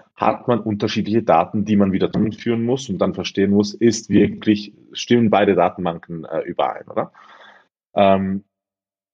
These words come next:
nicht bei allen, aber bei vielen <laughs> gibt's halt dort Probleme und dann, äh, dann, äh, gibt's halt dort doch noch ein paar Gelddifferenzen, die man, die man sieht, wo, wo man wirklich, ähm, diese, diese Reconciliation-Problematik sieht und wo, wo es wirklich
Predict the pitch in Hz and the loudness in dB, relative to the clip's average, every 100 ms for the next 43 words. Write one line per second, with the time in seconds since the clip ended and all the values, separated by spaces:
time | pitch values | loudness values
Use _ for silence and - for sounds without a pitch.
0 | _ _ _ _ _ _ _ - 117 - | _ _ _ _ _ _ _ -8 -8 0
1 | 165 - 95 139 107 101 101 107 - 117 | 0 2 2 2 2 0 2 0 -2 0
2 | 123 135 - - - - - 196 - - | 2 2 -4 -12 -20 -18 -14 -14 -10 -4
3 | 131 - 120 101 104 101 135 113 107 123 | -4 0 0 2 2 2 0 2 4 6
4 | 127 123 110 107 104 104 - 101 98 98 | 4 2 0 -2 -4 -8 -6 -4 -2 0
5 | 95 95 90 98 95 85 90 101 104 - | 0 -2 -4 -6 -6 -8 -10 -12 -14 -12
6 | - 98 - 101 - 107 - 101 - _ | -4 -2 2 0 4 2 2 -4 -4 _
7 | _ _ 95 98 104 104 104 - 98 95 | _ _ 0 4 2 2 -2 -2 0 -2
8 | - 90 92 90 85 85 90 87 87 - | -4 -6 -4 0 0 -2 -4 -2 -2 0
9 | 127 - 95 92 90 92 90 90 95 - | 0 0 2 2 2 0 0 0 0 0
10 | 101 - - - - - 90 90 87 85 | -4 -4 -20 -20 -18 -2 2 4 2 0
11 | 82 82 98 85 90 82 - 90 90 87 | -2 -2 -2 0 0 -2 -6 -2 0 0
12 | 98 87 - 101 104 - 90 90 87 - | -2 -4 2 2 2 -2 0 2 2 0
13 | 104 - 117 92 85 85 87 - 98 113 | -4 -2 -2 -2 -2 -2 -2 -6 -6 -6
14 | - | -8